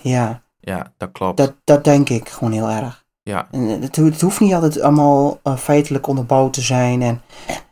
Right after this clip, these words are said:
Speaker 1: het kan, het kan ook heel lucht-, de, de mensen die voelen zich gewoon, ja, daaraan verwant.
Speaker 2: Mhm.
Speaker 1: Momenteel aan zo'n podcast.
Speaker 2: Omdat ze het gewoon zat zijn met hoe het nu gaat.
Speaker 1: Ja.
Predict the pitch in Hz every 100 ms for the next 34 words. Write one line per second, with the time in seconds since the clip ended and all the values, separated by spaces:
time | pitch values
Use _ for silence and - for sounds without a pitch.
0 | - 131 - 160 156 151 165 160 156 147
1 | 139 185 143 147 151 156 156 180 160 143
2 | 135 - 190 165 - - 156 156 147 147
3 | 143 - _ _ _ _ _ - 147 135
4 | 131 127 127 - 120 147 131 - - _
5 | 107 104 98 104 123 127 113 113 123 117
6 | 117 127 - _ 120 - 110 110 117 -
7 | - 107 110 - 110 - 107 104 - 120
8 | - 110 101 98 104 104 101 101 - 95
9 | 85 - 240 254 139